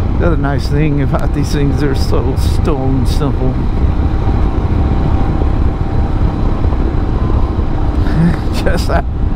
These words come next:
legendary reliability. Yeah, you probably do, you do maintenance more often, but it's, who cares? It's so simple.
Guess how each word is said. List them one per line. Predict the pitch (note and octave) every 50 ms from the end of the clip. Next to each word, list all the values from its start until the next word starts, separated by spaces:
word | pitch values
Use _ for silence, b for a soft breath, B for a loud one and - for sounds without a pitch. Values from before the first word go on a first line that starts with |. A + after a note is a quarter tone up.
| - - - - - - - - - -
legendary | G3 - E3 D#3+ D3+ C#3 F3 - - E3+ E3 D#3 C3 C3+ C3+ B2+ B2 A#2+
reliability. | A#2+ B2 A#2 A2+ A2 B2 B2 B2+ C#3 A2+ G#2+ A2+ B2+ B2+ D3+ C#3 B2 - A2 A2+ G#2+ - - - - - - - - - - - - - - - - - - - - - - - - - - - - - - - - - - - - - - - - - - - - - - - - - - -
Yeah, | D3 - B2+
you | - -
probably | - - - - - E3 D#3+
do, | D3+ E3 E3 - C#3 - - F3
you | E3 F3+ F#3
do | - B3+ C#4 B3+
maintenance | - - - - - G#3 - - - - -
more | - - A2+ A#2 A2+ G#2+ G#2+
often, | G2+ G2+ G#2+ - - A#2 B2 B2+ A#2 A#2+
but | A#2+ A#2 - - -
it's, | - - - - - - - - - C3 - - - - - - - -
who | - - -
cares? | - D#3 F#3 G#3 G#3 F#3 -
It's | - - -
so | - F3+ D#3
simple. | - - - E3 G3+ - - -